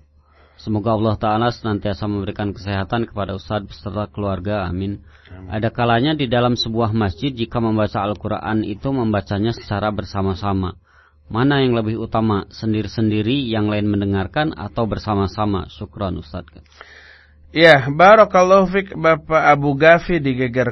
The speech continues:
Speaker 2: Kalong. Eh, kalau seseorang sudah, apa namanya, eh, mahir,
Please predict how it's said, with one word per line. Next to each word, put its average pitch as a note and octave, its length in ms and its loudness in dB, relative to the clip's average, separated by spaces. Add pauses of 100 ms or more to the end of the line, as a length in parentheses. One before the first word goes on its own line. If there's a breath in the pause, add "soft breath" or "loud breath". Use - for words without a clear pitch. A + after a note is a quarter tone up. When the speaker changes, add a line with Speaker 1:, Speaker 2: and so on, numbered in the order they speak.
Speaker 2:
Kalong. G#2+ 560 0 (1600 loud breath)
Eh, C#3 560 4
kalau G3+ 480 8
seseorang F3 720 4
sudah, A#2+ 800 2 (560 loud breath)
apa B2 240 0
namanya, A#2 880 0
eh, G#2+ 720 -4
mahir, C#3+ 640 2